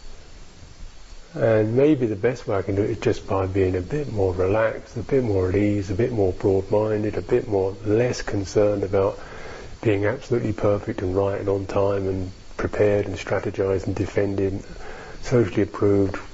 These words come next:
you know, so forth. Phew. <laughs> Just, you know, go down in your belly, relax, breathe out, open up, and trust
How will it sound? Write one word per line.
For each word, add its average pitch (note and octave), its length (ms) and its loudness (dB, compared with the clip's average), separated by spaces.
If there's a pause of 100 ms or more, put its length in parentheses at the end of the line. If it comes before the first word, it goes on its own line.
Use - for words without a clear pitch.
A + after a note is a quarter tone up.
(560)
you C3 180 -4
know, G2+ 160 0
so G#2 240 0
forth. G2 400 -2 (1600)
Phew. C6+ 300 -4 (1800)
<laughs> - 1200 -10
Just, B2+ 240 0
you C3+ 80 4
know, G#2+ 160 4
go G#2+ 220 0
down A#2 340 2
in A2+ 100 2
your G#2 120 -2
belly, F#2+ 480 -2 (1040)
relax, G2 420 2
breathe G#2+ 420 2
out, F#2 300 -2 (260)
open G#2 320 2
up, F2+ 200 0 (640)
and F#2 320 -2 (120)
trust - 540 -6